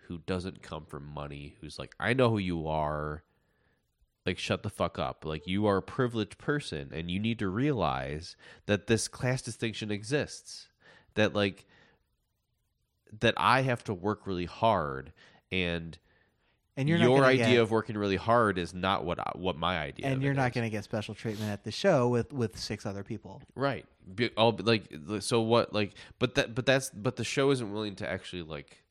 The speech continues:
Speaker 1: punish Ava for it or have her struggle because of it.
Speaker 2: Right.
Speaker 1: Because what she realizes is such a fucking, like, rich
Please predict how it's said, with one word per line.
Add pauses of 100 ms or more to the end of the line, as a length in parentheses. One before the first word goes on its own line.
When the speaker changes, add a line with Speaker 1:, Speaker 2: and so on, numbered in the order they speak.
(140)
Speaker 1:
punish
Ava
for
it
or
have
her
struggle
because
of
it.
Speaker 2:
Right.
Speaker 1:
Because (340)
what
she
realizes (300)
is
such
a
fucking, (480)
like, (160)
rich